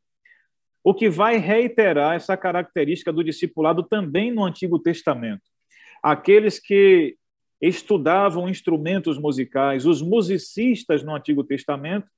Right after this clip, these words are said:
que ensinavam pessoas para trabalharem no serviço cultico do templo,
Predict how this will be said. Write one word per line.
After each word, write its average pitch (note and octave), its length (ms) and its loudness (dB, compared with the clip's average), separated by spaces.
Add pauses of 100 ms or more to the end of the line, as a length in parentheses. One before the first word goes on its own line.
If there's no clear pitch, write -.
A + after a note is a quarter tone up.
(920)
que D#3+ 120 2
ensinavam D#3+ 640 -4
pessoas C#3 480 -2
para C#3 220 -2
trabalharem C#3+ 800 -2
no C#3 100 -10
serviço C#3 640 -2
cultico F#3+ 500 0
do B2 120 -2
templo, F3 540 -4